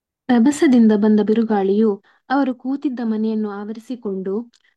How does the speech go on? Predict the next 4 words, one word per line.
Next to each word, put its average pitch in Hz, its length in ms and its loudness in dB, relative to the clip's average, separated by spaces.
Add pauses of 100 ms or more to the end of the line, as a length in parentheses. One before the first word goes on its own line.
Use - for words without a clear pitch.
(200)
ಉರಿಯಂತಿದ್ದ 285 680 -4
ನಾಲಿಗೆಗಳು 214 640 -8
ವಿಂಗಡಿಸಿಕೊಳ್ಳುವ 220 840 -6
ಹಾಗೆ 185 480 -10